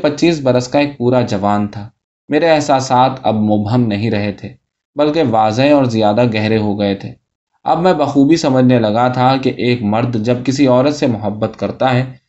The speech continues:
تو اس سے کیا چاہتا ہے۔ پتلی بائی کے ساتھ جو نوجوان لڑکی تھی، وہ بھی حسن و جمال میں اس سے کسی طرح کم نہ تھی، بلکہ شباب نے اس کے حسن کو کچھ زیادہ ہی شاداب بنا دیا تھا۔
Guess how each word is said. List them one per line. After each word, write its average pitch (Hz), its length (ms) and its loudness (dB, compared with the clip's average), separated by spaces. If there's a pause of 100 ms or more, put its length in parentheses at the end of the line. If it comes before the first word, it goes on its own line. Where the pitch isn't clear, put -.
(120)
تو 175 140 2
اس 160 80 0
سے - 180 -4
کیا 131 280 -2
چاہتا 101 400 -4
ہے۔ 98 100 -10 (400)
پتلی 165 240 0
بائی 170 260 2
کے 185 100 0
ساتھ 170 320 0
جو 156 100 0
نوجوان 120 500 2
لڑکی 107 320 0
تھی، 135 200 2
وہ 131 180 2
بھی 143 220 2
حسن 117 200 -4
و 120 40 0
جمال 110 400 0
میں 123 120 2
اس 127 220 -2
سے 131 80 0
کسی 123 260 -2
طرح 120 220 -2
کم 113 260 0
نہ 104 80 0 (100)
تھی، - 140 -20 (640)
بلکہ 147 220 2
شباب 131 480 0
نے 151 80 4
اس 147 160 2
کے 135 80 0 (140)
حسن 139 260 0
کو 135 140 0
کچھ 135 140 0
زیادہ 110 480 0
ہی 139 240 2 (280)
شاداب 113 540 -2
بنا 101 280 0
دیا 101 180 -2
تھا۔ - 180 -14